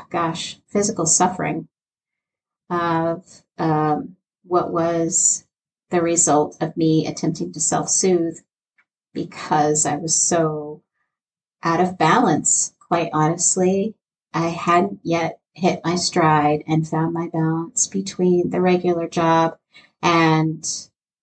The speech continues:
being a psychic medium in a public way.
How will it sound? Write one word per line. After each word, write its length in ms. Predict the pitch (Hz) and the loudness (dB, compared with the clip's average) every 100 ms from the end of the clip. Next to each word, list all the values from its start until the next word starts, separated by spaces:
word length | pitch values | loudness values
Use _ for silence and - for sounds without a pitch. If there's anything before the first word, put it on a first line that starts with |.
| _ _ _ _ _ _ _ _ _ _ _ _ _ _ | _ _ _ _ _ _ _ _ _ _ _ _ _ _
being 340 | 185 185 185 | 2 4 4
a 440 | 185 180 170 170 165 | 4 4 2 -2 -2
psychic 500 | - 190 190 185 - | 2 2 0 -4 -2
medium 520 | 185 220 160 - - _ _ _ _ _ - | -2 0 0 -2 -8 _ _ _ _ _ -10
in 340 | 170 165 156 - | -6 -4 -4 -4
a 140 | 160 | -6
public 440 | 160 160 156 156 - | -6 -6 -6 -6 -8
way. 320 | 151 190 | -10 -10